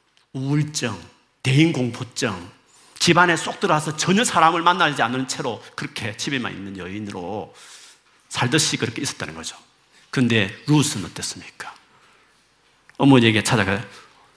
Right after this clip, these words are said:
"누군가에게 내가 은혜를 얻는다면, 누군가 내게 은혜를 주신다면, 내가 밭에서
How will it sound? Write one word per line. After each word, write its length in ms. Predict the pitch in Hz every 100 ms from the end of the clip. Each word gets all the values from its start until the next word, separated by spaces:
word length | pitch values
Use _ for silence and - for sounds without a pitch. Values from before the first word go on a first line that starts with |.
| -
"누군가에게 460 | 123 139 143 123 117
내가 240 | 113 156
은혜를 320 | 147 123 117
얻는다면, 840 | 101 98 98 95 87 87 85 76 78 _ _ _ _ _ _ _ _ _ _ _ -
누군가 340 | 120 117 107
내게 240 | 104 110 139
은혜를 280 | 131 113
주신다면, 800 | 110 - - 107 98 90 87 87 _ _ _
내가 200 | - 95
밭에서 800 | 90 135 - 107 - 107 101 113